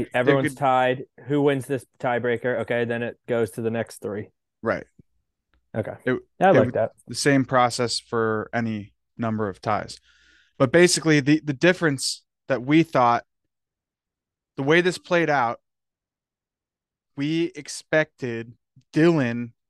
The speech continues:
Speaker 1: to have the edge over
Speaker 2: Yeah.
Speaker 1: Blake because Dylan has more points for. So we were thinking, okay, it's all in the realm of the three-way tie.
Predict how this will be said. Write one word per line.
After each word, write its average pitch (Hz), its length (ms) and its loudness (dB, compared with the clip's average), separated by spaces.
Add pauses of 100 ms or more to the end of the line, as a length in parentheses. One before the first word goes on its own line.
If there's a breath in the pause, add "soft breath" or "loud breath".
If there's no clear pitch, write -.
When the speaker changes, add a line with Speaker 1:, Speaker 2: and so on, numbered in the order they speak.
Speaker 1:
to 131 100 -10
have 123 480 2 (1200)
the 135 200 2
edge 143 240 2
over 131 220 0
Speaker 2:
Yeah. 87 140 0
Speaker 1:
Blake 131 400 -2 (480)
because 123 300 -6
Dylan 151 420 4
has 131 240 -2
more 131 220 -2
points 131 400 -6
for. 107 440 -6 (960)
So 139 120 -6
we 143 160 4
were 160 120 4
thinking, 143 420 -2
okay, 135 480 -2 (420)
it's - 260 -8
all 151 340 4
in 147 200 -6
the 139 100 -6
realm 143 380 0
of 120 200 -4
the 120 80 -12
three-way 135 680 -2
tie. 113 440 -4